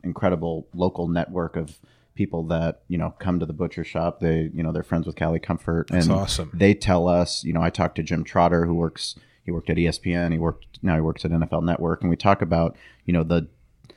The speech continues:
Speaker 1: the separation between management, sales, and then personalities, and how, you know, you're told and you're tasked to put out this certain content, but then they're out there selling something different.
Speaker 2: Yeah.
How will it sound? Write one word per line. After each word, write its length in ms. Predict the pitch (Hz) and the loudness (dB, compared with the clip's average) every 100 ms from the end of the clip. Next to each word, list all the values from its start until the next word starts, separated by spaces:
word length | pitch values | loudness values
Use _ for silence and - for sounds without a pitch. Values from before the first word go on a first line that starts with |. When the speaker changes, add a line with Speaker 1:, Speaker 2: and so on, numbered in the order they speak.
| _ _ _ _ | _ _ _ _
Speaker 1:
the 80 | 92 | -2
separation 680 | - 123 - 92 95 - 85 | 4 4 6 6 6 4 0
between 420 | 80 - 85 82 | 0 2 2 4
management, 560 | 87 98 92 98 92 | 6 6 6 4 2
sales, 600 | - - 90 87 82 80 | 2 4 6 6 4 0
and 180 | - 87 | -2 0
then 120 | 80 80 | 0 0
personalities, 960 | 92 80 80 80 80 80 82 82 - - _ _ | -2 -2 -2 -2 -4 -4 -8 -10 -16 -20 _ _
and 160 | 82 82 | -4 -2
how, 480 | 90 87 82 80 78 _ _ _ | 2 2 4 2 -2 _ _ _
you 80 | 87 | 2
know, 80 | |
you're 200 | 82 85 | 4 2
told 540 | 85 - 117 110 95 87 | 2 2 6 8 8 6
and 100 | 82 | 2
you're 100 | 82 | 0
tasked 600 | - 92 90 - - - | 2 4 4 2 -6 -8
to 100 | - | -6
put 220 | - 95 | 0 2
out 300 | 87 78 - | 4 2 -2
this 180 | 92 - | -2 0
certain 280 | 95 76 80 | -2 -2 -2
content, 640 | - 85 85 82 82 - - | 0 0 0 -2 -4 -4 -4
but 140 | 85 | 0
then 180 | 87 85 | 2 4
they're 180 | 90 87 | 6 6
out 180 | 85 | 4
there 140 | - 85 | 2 -4
selling 400 | - 90 82 85 | 0 0 0 -2
something 380 | - 85 82 80 | -4 -4 -4 -4
different. 400 | 82 - 80 - _ | -6 -8 -14 -14 _
Speaker 2:
Yeah. 360 | 110 104 85 | -4 -4 -4